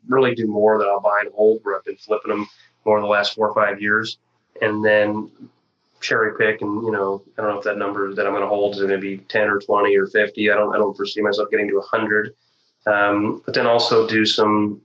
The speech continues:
some legal services for sure on some of the bigger operators as well and smaller operators. And, uh, stay in, I, I, you know, I plan on staying in the business for a while, but I don't, I just, I feel like at some point the fragment industry is gonna be, there's gonna be ten owners,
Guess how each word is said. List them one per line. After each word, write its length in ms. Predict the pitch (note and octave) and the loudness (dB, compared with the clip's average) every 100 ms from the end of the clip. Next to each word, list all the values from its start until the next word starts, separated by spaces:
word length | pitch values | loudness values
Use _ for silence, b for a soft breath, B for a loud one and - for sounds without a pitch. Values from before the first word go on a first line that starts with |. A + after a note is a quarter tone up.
| - | -6
some 160 | - | -2
legal 180 | A2+ A2+ | 2 2
services 580 | A2 G#2+ G#2+ A2 A2 G#2+ | 2 0 0 0 0 -2
for 140 | - | -4
sure 580 | - A2 G#2 G#2+ A2 A2 | -4 0 2 4 2 2
on 480 | G#2 G2 G2 G2 G2+ - | 2 4 2 0 -4 -6
some 180 | - | -2
of 100 | G2 | 0
the 60 | G2 | 2
bigger 240 | G2+ G2 | 2 2
operators 360 | G2 G2+ G2 G2 | 2 2 0 0
as 80 | F#2+ | 0
well 380 | G2 G2 G2 G2 | 2 4 4 2
and 100 | G2 | 0
smaller 340 | - G2+ G2 | 0 2 4
operators. 600 | F#2+ F#2+ G2+ G2+ G2+ - _ _ _ _ - | 2 2 2 0 -2 -12 _ _ _ _ -2
And, 640 | G#2+ G#2 G#2 G#2 G#2 G#2 | 2 4 4 2 -2 2
uh, 260 | G#2 G#2 | 2 2
stay 200 | G#2+ - | 0 0
in, 100 | D3 | 2
I, 40 | C#3+ | 2
I, 160 | D3+ D3 - | 2 2 2
you 80 | D#3+ | 2
know, 100 | C3+ | 2
I 20 | |
plan 180 | - D3+ | 2 2
on 80 | - | 2
staying 200 | C3 A#2 | 0 0
in 40 | |
the 60 | A2+ | 0
business 220 | A#2 A#2+ | -2 -2
for 100 | F#2+ | -2
a 60 | |
while, 460 | F#2+ A2 G#2 G#2 - _ | 0 2 2 0 -4 _
but 260 | G#2 F#2+ F#2+ | -2 -2 0
I 120 | G2 | 0
don't, 120 | G#2+ | 2
I 80 | G#2 | 2
just, 240 | A2 - | -2 -4
I 120 | A2+ G#2+ | -4 0
feel 160 | D3 | 0
like 140 | B2 A2+ | 2 0
at 100 | - | 0
some 240 | A2+ G2+ | 0 2
point 260 | G#2+ G2+ - _ _ - | 0 0 -6 _ _ -8
the 80 | G#2 | -4
fragment 380 | A2 G#2 G#2 | 0 0 2
industry 240 | G2+ G2+ G2 | -2 0 -2
is 60 | |
gonna 160 | F#2+ F#2+ | 0 -4
be, 220 | F2+ F#2+ | -4 -6
there's 180 | F#2+ G2+ | -2 0
gonna 120 | G#2+ | 0
be 100 | G2 | 0
ten 200 | - G2 | -2 -4
owners, 420 | F2+ - - - | -4 -6 -14 -14